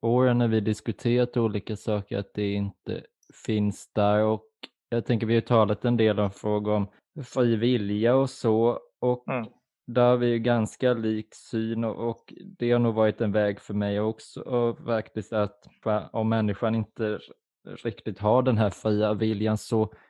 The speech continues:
Speaker 1: går det ju inte riktigt att klandra henne som vi, vi gärna har en benägenhet till.
Speaker 2: Jag vet inte om det är ett, ett, eh, ämne som passar för, alltså, det som vi har tänkt att diskutera idag, men, men just det här med fri vilja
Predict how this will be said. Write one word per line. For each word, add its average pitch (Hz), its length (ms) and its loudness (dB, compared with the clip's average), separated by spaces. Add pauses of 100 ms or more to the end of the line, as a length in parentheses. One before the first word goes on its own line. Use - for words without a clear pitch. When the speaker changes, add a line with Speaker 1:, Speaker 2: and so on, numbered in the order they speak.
(180)
Speaker 1:
går 120 240 2
det 139 80 0
ju 139 60 2
inte 110 260 -4
riktigt 98 420 -10
att 107 80 -8
klandra 110 500 -2
henne 107 260 -2
som 107 320 -6
vi, 104 240 -6 (260)
vi 117 140 -4
gärna 113 260 2
har 107 80 0
en 104 120 0
benägenhet 104 880 -2
till. 123 440 -2 (500)
Speaker 2:
Jag 175 120 4
vet 190 120 6
inte 202 260 2
om 151 220 -2
det 139 320 2 (420)
är 131 440 2
ett, - 160 -8 (440)
ett, - 320 -12
eh, 131 180 -4 (520)
ämne 135 320 -4
som 135 160 -8
passar 135 360 -4
för, 131 380 -2
alltså, 135 160 -2
det 131 200 4
som 135 120 -8
vi 123 60 0
har 123 40 0
tänkt 156 280 -2
att 139 60 -8
diskutera 143 420 0
idag, 127 220 6
men, 131 240 2
men 143 180 -2
just 139 160 -4
det 143 60 0
här 135 60 2
med 135 120 -4
fri 143 260 4
vilja 143 680 4